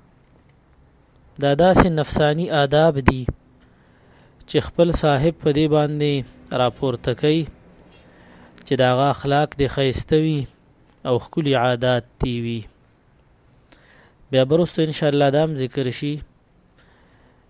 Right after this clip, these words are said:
چې مخروم المروءه چې کوم انسان د سړیتوب خلاف کارونه کوي، نو دا د عدالت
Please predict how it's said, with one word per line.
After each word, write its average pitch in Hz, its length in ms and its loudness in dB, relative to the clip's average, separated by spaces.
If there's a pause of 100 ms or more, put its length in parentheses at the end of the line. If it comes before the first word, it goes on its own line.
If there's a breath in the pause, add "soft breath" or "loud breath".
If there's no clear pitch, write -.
(140)
چې 127 420 0
مخروم 185 400 0
المروءه 143 680 -2 (680)
چې 135 120 -4
کوم 147 200 -2
انسان 139 500 -4
د 131 140 -2
سړیتوب 135 480 -2
خلاف 131 520 -2
کارونه 131 420 -4
کوي، 147 280 -6 (1200 soft breath)
نو 131 120 -4
دا 156 160 6
د 156 60 6 (120)
عدالت 165 380 6